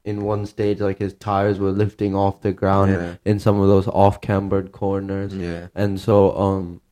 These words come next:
Speaker 1: like, it was, like, really strange to see 'cause he was three-wheeling around the infield, but
Speaker 2: Yeah.
Speaker 1: Williams got their suspension geometry fixed.
Speaker 2: Yeah.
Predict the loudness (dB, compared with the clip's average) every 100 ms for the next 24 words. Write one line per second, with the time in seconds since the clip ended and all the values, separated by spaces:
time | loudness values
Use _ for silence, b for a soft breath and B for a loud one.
0 | -10 -6 -6 -8 -20 _ -6 -4 0 2
1 | 6 6 6 2 0 0 -4 -6 -2 2
2 | 4 4 2 0 4 6 6 6 4 2
3 | 2 0 0 -2 -2 -6 -6 -4 -2 -4
4 | -2 -2 -2 -6 -10 -18 _ -4 6 8
5 | 8 4 2 2 2 2 -2 -2 -6 -4
6 | -6 -8 -8 -4 -4 -4 -8 -8 -10 -6
7 | -8 -8 _ _ _ -10 -8 -6 -10